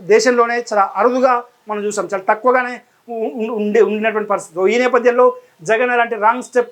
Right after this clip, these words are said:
తీసుకోవడానికి కూడా రాజకీయ వర్గాలు జరుగుతున్న చే-, చర్చ. అసలు ఆ అంశమే ప్రస్తావన లేదని చెప్పి కూడా వైసీపీ వర్గాలు కొట్టివేస్తున్నాయి. So ఈ నేపథ్యంలో రాహుల్ గాంధీతో నిజంగా కనుక జగన్ భేటీ అయితే ఆ భేటీ ఏ, ఏ విధంగా ఉండబోతుంది?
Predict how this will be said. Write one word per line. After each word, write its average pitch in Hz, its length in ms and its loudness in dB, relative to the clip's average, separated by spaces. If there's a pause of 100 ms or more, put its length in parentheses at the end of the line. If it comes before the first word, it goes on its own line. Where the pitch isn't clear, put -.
(100)
తీసుకోవడానికి 247 520 -2
కూడా 226 180 0
రాజకీయ 214 360 -2
వర్గాలు 220 340 0
జరుగుతున్న 214 300 -6
చే-, 214 280 -6
చర్చ. 208 240 2 (380)
అసలు 226 320 2 (180)
ఆ 214 140 6
అంశమే 285 380 0
ప్రస్తావన 254 460 -2
లేదని 247 220 4
చెప్పి 226 160 -8
కూడా 240 260 2 (300)
వైసీపీ 220 320 0
వర్గాలు 220 360 2
కొట్టివేస్తున్నాయి. 190 580 -6 (340)
So 170 80 -4
ఈ 208 200 0
నేపథ్యంలో 247 580 2
రాహుల్ 254 420 2
గాంధీతో 240 580 2 (240)
నిజంగా 262 400 0
కనుక 240 260 0
జగన్ 220 500 0 (120)
భేటీ 214 360 2
అయితే 185 540 0 (360)
ఆ 214 100 6
భేటీ 226 320 0
ఏ, 240 240 2
ఏ 202 100 0
విధంగా 226 320 0
ఉండబోతుంది? 202 720 -2